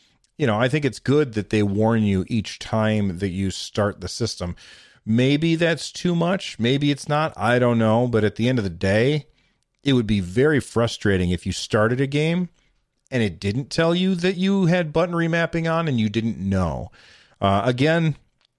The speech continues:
I think that Nintendo kinda went halfway with the button remapping, and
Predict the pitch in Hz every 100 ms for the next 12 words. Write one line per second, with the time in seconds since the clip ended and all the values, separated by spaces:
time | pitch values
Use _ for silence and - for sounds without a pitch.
0 | _ 104 - 135 123 131 113 104 123 120
1 | 110 - 123 113 110 - - 120 - 127
2 | 127 123 107 95 95 120 123 127 127 131
3 | 131 147 143 _ _ _ _ 120 123 123
4 | 123 120